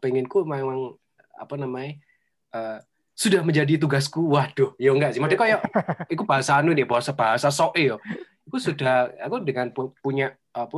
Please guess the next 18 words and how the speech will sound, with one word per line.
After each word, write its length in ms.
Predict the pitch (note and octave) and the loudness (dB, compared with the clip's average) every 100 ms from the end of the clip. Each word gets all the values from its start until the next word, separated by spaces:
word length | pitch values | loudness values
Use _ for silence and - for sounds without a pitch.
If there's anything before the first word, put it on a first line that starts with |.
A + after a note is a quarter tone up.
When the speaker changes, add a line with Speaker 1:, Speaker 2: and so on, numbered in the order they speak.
| F3 | -6
Speaker 1:
namanya, 240 | C3 D#3 D3 | -6 -8 -6
punya 260 | C3 B2 A#2+ - _ | -6 -6 -8 -12 _
followers 420 | - A#2+ A#2 B2 A#2+ | -10 -8 -6 -8 -8
sing 100 | A#2+ A#2 A2+ G#2+ G#2+ _ _ _ _ - | -10 -10 -16 -20 -20 _ _ _ _ -8
enam 120 | B2 A#2+ | -4 -4
ribu 160 | A2+ G#2+ | -6 -4
followers 360 | A#2 A#2+ F#3 - | -2 0 0 -2
gitu 120 | B2+ B2 | -4 -2
ya, 40 | |
Mamane, 200 | A#2 A#2+ A2 | -4 -6 -8
ya. 40 | F#2 G#2 | -10 -10
Aku 100 | C4 | -4
ya 100 | G3 B2 | -2 0
harus 220 | B2 - | -4 -6
Speaker 2:
Hmm. 80 | - - - _ _ _ - | -16 -20 -20 _ _ _ -6
Speaker 1:
itu, 220 | G3 - D3 | -4 -2 -2
m-, 260 | D3 B2 - | -4 -10 -14
m-, 120 | C3+ | -16